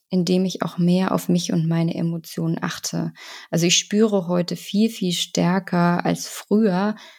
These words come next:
was da gerade in mir losgeht. Und ich versuchte auch sehr, sehr bewusst darauf zu achten,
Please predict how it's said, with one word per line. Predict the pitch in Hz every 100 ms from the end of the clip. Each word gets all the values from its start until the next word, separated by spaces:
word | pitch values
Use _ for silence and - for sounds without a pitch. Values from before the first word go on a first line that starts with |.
| _ _ _ _ 170
was | 160 185 185
da | 190
gerade | 170 175 175 180
in | - 170
mir | 165
losgeht. | 151 170 190 - - - - -
Und | 170
ich | 170
versuchte | 185 175 190 185 160
auch |
sehr, | 165 175
sehr | 165 165
bewusst | 170 160 202 - 170
darauf | 160 160 165
zu | - -
achten, | - 175 - - 160 196